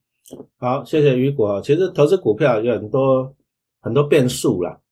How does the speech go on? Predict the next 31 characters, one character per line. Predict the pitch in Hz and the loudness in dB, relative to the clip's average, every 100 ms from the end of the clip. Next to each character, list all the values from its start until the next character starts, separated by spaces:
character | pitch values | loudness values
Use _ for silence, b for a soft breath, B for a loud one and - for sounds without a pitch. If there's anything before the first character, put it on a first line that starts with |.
| _ | _
啊， | - 104 | -8 -4
比 | 120 | -2
如 | 139 | 2
说 | 143 | 2
像 | 151 131 | 2 0
最 | 120 131 | 0 -2
近 | 120 131 110 | 0 -4 -4
哦， | 95 104 | -8 -4
最 | 135 | -2
近 | 135 127 | 0 -2
那 | 131 | 0
个 | 117 104 | -2 -2
乌 | 131 | -2
克 | 143 131 | 0 0
兰 | 107 110 117 117 120 | 0 -2 -6 -8 -4
跟 | 131 | -4
那 | 135 | -2
个 | 127 113 | 0 0
俄 | 113 | 2
罗 | 135 117 | 2 2
斯 | 117 127 | 0 -2
那 | 120 | 0
边 | 117 | 0
又 | 139 | 0
出 | 139 143 | 2 2
了 | 127 | 2
一 | |
些 | 131 | 0
事 | 127 143 | 0 2
情 | 113 95 98 | 2 -2 -4
啊， | 101 98 | -8 -8